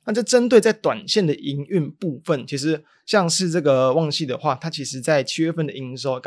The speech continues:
刚谈到毕竟是创新高，所以呢，一定是月，月增是正成长。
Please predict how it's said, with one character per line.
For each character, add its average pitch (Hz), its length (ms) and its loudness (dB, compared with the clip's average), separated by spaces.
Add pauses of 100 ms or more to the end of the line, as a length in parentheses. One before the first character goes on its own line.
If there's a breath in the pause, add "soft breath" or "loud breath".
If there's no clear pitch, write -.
刚 160 40 -6
谈 156 100 -8
到 127 160 -2
毕 - 160 -6
竟 165 100 -2
是 165 140 -6
创 160 320 -2
新 127 300 -4
高， 123 260 0 (420 loud breath)
所 185 160 -2
以 160 40 -2
呢， 139 160 -4
一 147 80 -6
定 185 140 0
是 160 260 0
月， 127 560 -2
月 180 180 0
增 147 160 -4
是 147 100 -8
正 147 220 -2
成 113 220 -12
长。 - 120 -18